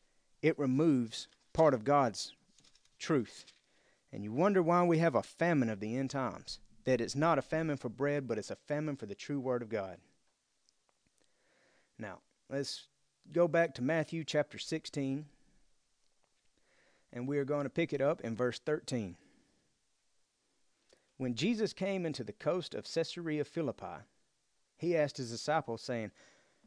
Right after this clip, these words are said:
"Whom do men say that I, the Son of Man, am?" And they said, "Some say thou art John the Baptist,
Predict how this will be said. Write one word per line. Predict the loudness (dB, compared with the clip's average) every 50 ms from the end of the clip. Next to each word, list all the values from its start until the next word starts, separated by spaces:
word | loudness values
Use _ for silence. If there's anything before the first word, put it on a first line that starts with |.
| -20 _ _ _ _ -4
"Whom | 0 2 2 2 2
do | 0 0
men | 0 0 0 2 0 0 -2
say | -2 -2 -2 0 0 0 0 -2 -4 -6 -6 -6
that | -6 -4 -2 -2
I, | -2 0 0 -2 -4 -6 -8 -12 _ _ _ -10
the | -10 -8
Son | -8 -8 -6 -2
of | -2
Man, | -2 0 -2 -2 -2 -2
am?" | -2 -2 -4 -6 -8 -14 _ _ _ _ _ _ _ _ _ _ _ _ _ _ _ _ _ -12
And | -10
they | -8 -8
said, | -6 -6 -8 -6
"Some | -6 -6 -4 -4 -4 -4 -4
say | -6 -6 -4 -4 -4
thou | -4 -2 -2 -2 0 0
art | -2 -2 -4 -4 -6
John | -8 -6 -6 -6 -6
the | -6
Baptist, | -4 -2 -2 -2 -2 -4 -8 -14 -16 -16 -18 -18